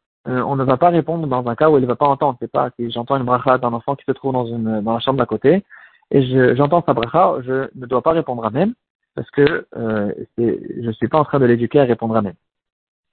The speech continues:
Euh, comme ça explique Raphaël Kenevsky. Le, si on ouvre le Mishnah Bora, le, le, le, la chaîne du Mishnah Bora, c'est de dire, il dira à un enfant qui n'est pas encore arrivé à l'âge du Chinour, En la note Amen alav. Bon, c'est, c'est ça, c'est ça ce qu'il dit. En la,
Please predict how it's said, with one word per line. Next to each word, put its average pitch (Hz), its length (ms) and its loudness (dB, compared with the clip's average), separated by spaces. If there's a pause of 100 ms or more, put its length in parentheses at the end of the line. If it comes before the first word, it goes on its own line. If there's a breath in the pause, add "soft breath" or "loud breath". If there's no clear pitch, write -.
(180)
Euh, 131 320 4
comme 156 280 0
ça 175 120 6
explique 156 360 -2
Raphaël 135 340 0
Kenevsky. 123 600 -4 (460)
Le, 151 500 4
si 196 80 -4
on 185 80 -2
ouvre 180 120 0
le 160 60 0
Mishnah 143 220 -2
Bora, 165 380 2
le, 131 420 -2
le, 113 560 -4 (120)
le, 113 360 -10
la 98 120 -8
chaîne 165 200 -4
du 143 100 -4
Mishnah 123 240 -4
Bora, 127 300 2
c'est 147 80 -4
de 123 100 -2
dire, 160 280 0 (460)
il 127 100 -6
dira 147 240 2
à 151 60 2
un 147 80 0
enfant 160 300 2
qui - 100 -8
n'est 127 100 0
pas 151 180 2
encore 135 320 4
arrivé 123 380 2
à 123 60 6
l'âge 113 160 0
du 110 100 -10
Chinour, 127 320 -4 (220)
En 196 140 4
la 165 260 4
note 156 320 2
Amen 143 340 0
alav. 120 300 2 (380)
Bon, - 100 -12 (340)
c'est, 170 100 -12 (140)
c'est 127 140 -8
ça, 127 320 4
c'est 127 100 -10
ça 147 80 -2
ce - 80 -10
qu'il 113 140 -6
dit. 131 280 -4
En 185 120 2
la, 151 260 4